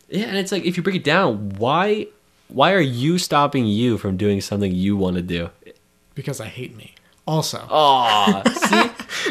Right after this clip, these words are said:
Speaker 2: No.
Speaker 1: And I'm, you know.
Speaker 2: I mean, I do, but, like, um,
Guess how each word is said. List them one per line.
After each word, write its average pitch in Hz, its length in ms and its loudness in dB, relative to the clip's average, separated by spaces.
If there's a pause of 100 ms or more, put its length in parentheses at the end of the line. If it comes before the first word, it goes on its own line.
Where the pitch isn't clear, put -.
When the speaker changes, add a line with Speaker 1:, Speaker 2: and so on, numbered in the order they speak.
Speaker 2:
No. 180 320 6 (720)
Speaker 1:
And 143 120 4
I'm, 156 160 4 (140)
you 151 120 4
know. 139 120 8
Speaker 2:
I 214 120 8
mean, 208 200 8
I 196 140 2
do, 151 220 4
but, 147 160 -2
like, 131 280 0 (380)
um, 127 600 -4